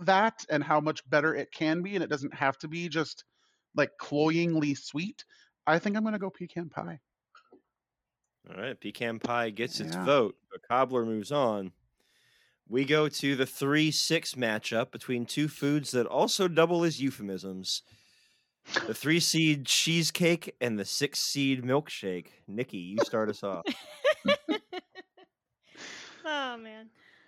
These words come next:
Speaker 3: Ah, this is a tough one for me. I mean, I, again, this is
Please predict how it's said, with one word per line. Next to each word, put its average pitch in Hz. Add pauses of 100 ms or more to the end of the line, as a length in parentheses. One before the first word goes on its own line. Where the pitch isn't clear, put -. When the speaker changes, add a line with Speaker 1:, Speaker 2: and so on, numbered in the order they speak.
(140)
Speaker 3:
Ah, 302 (280)
this 302
is 605 (100)
a -
tough 392
one 508
for 302
me. 240
I 240
mean, 247
I, 302 (560)
again, 285
this 247
is 269